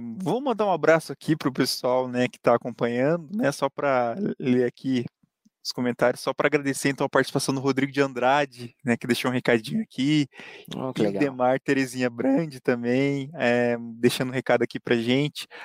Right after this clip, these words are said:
Speaker 1: a Isadora Alves Lopes também com a gente, deixou um recadinho,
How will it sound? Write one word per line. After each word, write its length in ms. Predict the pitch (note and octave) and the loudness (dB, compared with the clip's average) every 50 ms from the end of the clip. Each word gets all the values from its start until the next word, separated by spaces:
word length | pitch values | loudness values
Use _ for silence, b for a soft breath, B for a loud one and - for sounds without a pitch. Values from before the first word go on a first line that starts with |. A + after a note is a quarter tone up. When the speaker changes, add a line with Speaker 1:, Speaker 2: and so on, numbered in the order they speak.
| B B B - | B B B 2
Speaker 1:
a 80 | C3 | 2
Isadora 480 | C3 B2+ C3+ C#3 C3 B2+ C3 C3 B2 B2 | 2 2 2 -2 -2 0 0 2 2 2
Alves 400 | B2 B2+ C3 B2+ A#2 B2 A#2+ A2+ | 2 2 2 0 -2 -6 -12 -10
Lopes 500 | A2 A#2+ C3 C#3 D3 D3 C#3+ - - - - | -4 -2 0 2 2 0 -2 -4 -10 -8 -4
também 240 | - A#2+ A#2+ A#2+ A2+ | -2 0 2 0 0
com 100 | - A2+ | 0 -4
a 60 | A2 | -8
gente, 400 | G#2+ A2+ A#2+ C3 C3+ C3 - - | -4 -2 0 0 0 0 -2 -4
deixou 240 | B2 A#2 - - B2+ | -4 -4 -2 -2 -2
um 40 | B2 | -2
recadinho, 640 | A#2+ A#2 - A#2 A2+ A2+ A2+ A#2+ C3+ D3 D3+ D3+ | -2 2 2 2 2 2 -2 0 0 0 0 -2